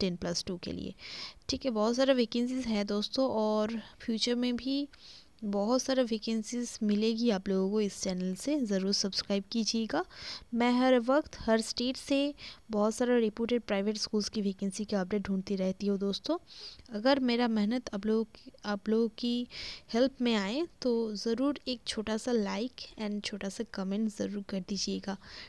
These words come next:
ठीक है। नेक्स्ट वैकेंसी आया हुआ है दोस्तों, दिल्ली पब्लिक स्कूल भारूच and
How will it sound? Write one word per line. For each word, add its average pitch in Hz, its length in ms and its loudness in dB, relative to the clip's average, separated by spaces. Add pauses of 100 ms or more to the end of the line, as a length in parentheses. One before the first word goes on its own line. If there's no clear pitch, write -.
(160)
ठीक 240 200 0
है। 277 80 -2 (1300)
नेक्स्ट 254 300 6
वैकेंसी 269 480 6
आया 233 220 8
हुआ 220 240 6
है 214 160 4
दोस्तों, 220 320 4
दिल्ली 214 240 4
पब्लिक 202 340 2
स्कूल 233 340 2 (540)
भारूच 233 580 6
and 220 220 4